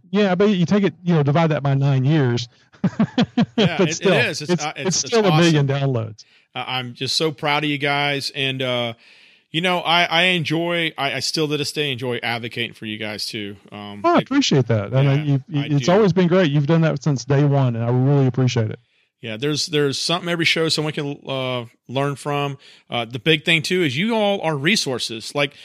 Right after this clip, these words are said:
Speaker 2: if you're not sure about something, write into the Jeep Talk Show, y'all. Like, hit up Josh, hit up Tony. They will put it on the show, because the thing about it too, what I like about it is you take these questions, you put it out there, not necessarily to put somebody on a spot, you put it out there so if someone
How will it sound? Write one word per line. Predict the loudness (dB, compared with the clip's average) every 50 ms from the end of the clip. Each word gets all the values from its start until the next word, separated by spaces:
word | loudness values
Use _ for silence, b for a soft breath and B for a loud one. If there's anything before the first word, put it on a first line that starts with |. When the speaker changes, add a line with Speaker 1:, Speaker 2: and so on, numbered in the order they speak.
| B B B B B B B B
Speaker 2:
if | -2 0
you're | 0 2
not | 4 2 2 2
sure | 2 2 2 0
about | 0 0 0 0
something, | 0 0 0 0 -2 -4 -6 -8 _ _
write | -14 -12 -4 0 2 2 4 4
into | 2 0 0
the | -4 -6
Jeep | -4 -2 -2 -2 -2
Talk | 0 -2 -2 -2 -2
Show, | -2 -2 0 0
y'all. | 0 0 -2 -2 -2 -4 -6 -8 _
Like, | -4 -4 -4 -4 -6 _
hit | -2 0 0 0
up | 0 -2 -2
Josh, | -2 0 2 2 2 2 0 -2 -2 -4
hit | -2 -2
up | -2 -4 -4
Tony. | -6 -4 -2 -2 0 -2 -2 -4 B B B B B B B B
They | 0 0
will | 0 0
put | 0 0 0
it | 0 0
on | 0 0
the | 0 0
show, | 2 2 2 2 2 0
because | -2 -2 0 0 0 -2
the | 0
thing | -2 0 0
about | 2 0 0
it | 0
too, | -2 -2 -2
what | 0
I | 0 0
like | 0 0 0 0
about | 0 0 0 2 2
it | 0
is | -2 -2
you | -4
take | -2 -2 -2 -2
these | -2 -6 -6 -2
questions, | -2 -2 -2 0 -2 -4 -4 -4 -6 -8 -8 B B B B B B
you | B -8
put | -4 -2 -2 0
it | 2
out | 2 2 2 0
there, | -2 -4
not | -4 -2
necessarily | 0 0 2 2 0 0
to | -2
put | -2 -4
somebody | -2 -2 -2 -4 -2 -4 -4
on | -4
a | -4 -4
spot, | -6 -4 -2 0 2 2 2 0 B B B B B
you | -4
put | -2 0 2
it | 2
out | 2 0 2 0
there | 0 0
so | 2 2 2 2
if | 2 0
someone | 0 -2 0 -2 -2